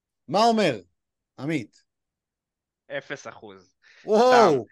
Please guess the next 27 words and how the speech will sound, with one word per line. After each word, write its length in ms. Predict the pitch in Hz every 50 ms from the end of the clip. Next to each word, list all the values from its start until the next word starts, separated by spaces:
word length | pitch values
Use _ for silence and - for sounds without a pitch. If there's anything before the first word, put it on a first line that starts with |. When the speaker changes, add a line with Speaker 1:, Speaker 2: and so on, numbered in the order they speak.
| _ _
Speaker 2:
סתם, 200 | - 135 - 226
סתם. 180 | 208 202 160 127 117 - - 202
Speaker 1:
וואו. 240 | 208 185 147 123 113 - - _ _ _ -
Speaker 2:
אה, 1400 | - 113 120 123 123 123 123 127 123 123 123 123 120 123 123 123 123 123 123 123 123 123 123 127 127 127 127 127 127
תשמע, 300 | - - 175 180 180 165
יש 180 | 156 143 - -
את, 220 | 170 - _ -
אה, 1000 | 147 139 139 139 135 135 131 131 131 127 127 127 127 127 127 127 127 127 127 127 123 120
ג'יילן 400 | 123 131 131 135 139 135 127 123
דורן, 540 | 123 127 123 120 110 107 104 101 98 98 101 101 _ _ _ _ _ _ _ _ _ 107 104
שהוא 920 | - - - 110 104 104 101 104 101 101 101 101 101 101 98 98 98 101
נראה 300 | 95 95 95 92 95 101
לי 540 | 127 147 139 127 120 113 107 101 92 92 92 - _ _ _ _ _ _ _ _ _ _
מקומו 540 | - 104 - - - 98 98 104 110 120 127 127
במאייה 1000 | 123 123 117 110 104 101 98 92 92 92 87 90 90 90 90 92 92 92 95 95
הראשונה 460 | 101 127 131 110 - - 82 101 120 123
די 140 | 107 123
מובטח, 600 | 135 127 113 - - - - 110 120 - - - - - _ _ _
די 120 | 98 107 123
מובטח, 640 | 135 117 98 _ _ - 139 156 135 95 - - _ _
כאילו, 380 | - 92 - 78 78 82 82
אני 80 | 82 - -
לא 40 | 87
רואה 160 | 107 131 127
אותו 240 | 120 117 104 - 104
יוצא 260 | 95 90 - - 110
משם 380 | 127 123 117 - 90 85 85